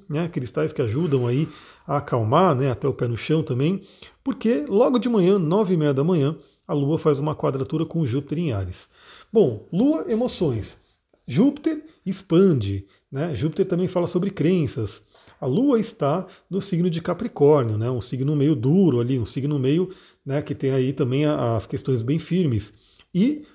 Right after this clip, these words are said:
o Áries, que é onde Júpiter está, é um signo mais belicoso. Ambos signos cardinais, ambos signos de iniciativa. Então isso cheira um pouco a possíveis conflitos, né? Possíveis conflitos, inclusive ideológicos. Então, pessoal, novamente,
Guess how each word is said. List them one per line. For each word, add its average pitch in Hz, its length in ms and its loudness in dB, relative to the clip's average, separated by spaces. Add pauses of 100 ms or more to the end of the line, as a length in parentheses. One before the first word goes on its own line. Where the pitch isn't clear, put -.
(140)
o 262 120 2
Áries, 147 520 0
que - 120 -2
é 127 60 2
onde 123 180 -2
Júpiter 117 320 -2
está, 156 320 0
é 170 60 -2
um 151 60 -2
signo 151 260 -2
mais 156 180 0
belicoso. 135 760 0 (340)
Ambos 202 360 0
signos 180 320 -4
cardinais, 143 720 0
ambos 139 260 -2
signos 160 360 -2
de 175 280 -2 (240)
iniciativa. 151 840 0 (840)
Então 226 200 0
isso 285 180 0
cheira 196 260 4
um 208 60 -2
pouco 170 380 0
a 185 200 0
possíveis 185 600 -4
conflitos, 240 760 -4 (320)
né? 151 140 -4
Possíveis 160 420 -4
conflitos, 160 500 -4
inclusive 156 520 0
ideológicos. 147 800 2
Então, 135 380 -2
pessoal, 139 720 -4 (240)
novamente, 214 680 -2